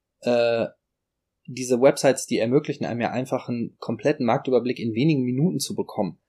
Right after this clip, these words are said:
Ja, den kann man auch mal ausgedruckt mitnehmen, wenn's hart ist. Ähm, ich glaube, man muss nicht arrogant wirken. Ja, es ist nicht wichtig, dass man sich da hinsetzt und, eine ge-, und, äh,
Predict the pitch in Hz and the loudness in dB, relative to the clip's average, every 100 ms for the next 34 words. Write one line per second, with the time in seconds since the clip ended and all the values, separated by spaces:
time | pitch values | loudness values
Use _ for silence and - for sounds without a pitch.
0 | _ _ _ 120 123 110 135 120 123 143 | _ _ _ 2 2 2 0 0 2 0
1 | - - 113 - 170 - 104 98 98 - | 0 0 0 2 2 2 -2 -2 -8 -6
2 | 90 90 87 - _ _ _ _ - 143 | -6 -6 -10 -14 _ _ _ _ 0 0
3 | 151 - 214 226 202 196 202 185 - 156 | 0 4 6 8 6 4 -2 -6 0 2
4 | 156 226 - 98 - 69 _ - 151 151 | 4 2 0 -6 -6 -14 _ -4 -2 -2
5 | - 156 160 - - - 156 156 139 147 | -4 -4 -4 -4 -4 -4 -4 -4 -2 0
6 | 143 180 165 - - 147 139 143 143 135 | 2 4 2 2 -4 -2 0 2 2 -2
7 | - 139 139 135 131 131 123 | -2 0 0 -2 0 2 2